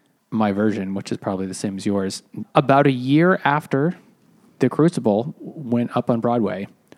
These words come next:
Arthur Miller himself was dragged in front of the House Un-American Activities Committee, and he refused to name anyone. And he said in his testimony almost the exact same thing that it says,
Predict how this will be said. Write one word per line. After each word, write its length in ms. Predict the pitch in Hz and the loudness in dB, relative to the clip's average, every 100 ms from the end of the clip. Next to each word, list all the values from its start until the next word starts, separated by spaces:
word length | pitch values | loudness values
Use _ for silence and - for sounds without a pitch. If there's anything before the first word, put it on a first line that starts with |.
| _ - | _ 0
Arthur 240 | 127 123 | 0 4
Miller 300 | 135 147 143 | 6 8 8
himself 640 | 131 135 - 147 180 - 208 - | 6 0 4 4 4 2 -12 0
was 180 | 127 - | 0 2
dragged 460 | 117 107 104 - - | 0 0 -2 -4 -10
in 160 | - 107 | -4 -4
front 300 | - 104 98 | -2 -4 -4
of 140 | 92 | -8
the 160 | 101 95 | -6 -6
House 260 | - 101 - - | -4 -6 -6 -6
Un-American 520 | 107 104 98 - 98 | -4 -4 -6 -4 -6
Activities 420 | - - - 104 | -6 -14 -6 -6
Committee, 460 | - 107 104 135 156 _ _ _ 131 | -2 -2 0 0 -4 _ _ _ 0
and 180 | 135 | 0
he 440 | - 233 190 147 147 - _ | 4 6 8 6 4 -6 _
refused 680 | 139 143 - 120 113 110 - - | 4 4 4 6 6 4 0 -4
to 120 | 147 | 0
name 240 | 135 117 98 | 2 0 -2
anyone. 420 | 98 82 71 80 - _ - _ _ - - | -6 -8 -10 -12 -18 _ -20 _ _ -20 -6
And 180 | 139 117 | -2 0
he 120 | 120 | 2
said 360 | 117 - 131 127 | 2 2 2 2
in 160 | 135 123 | 0 0
his 120 | 113 | 0
testimony 680 | - 165 - 143 113 104 104 - | 4 4 4 4 4 4 0 0
almost 440 | 120 113 110 - | 0 2 0 0
the 80 | 113 | -2
exact 400 | 107 117 107 - | 0 -2 -2 -6
same 180 | - 104 | -4 -4
thing 320 | - 107 98 | -4 -4 -4
that 140 | - 98 | -8 -12
it 100 | - | -10
says, 440 | - 104 92 - | -6 -4 -6 -8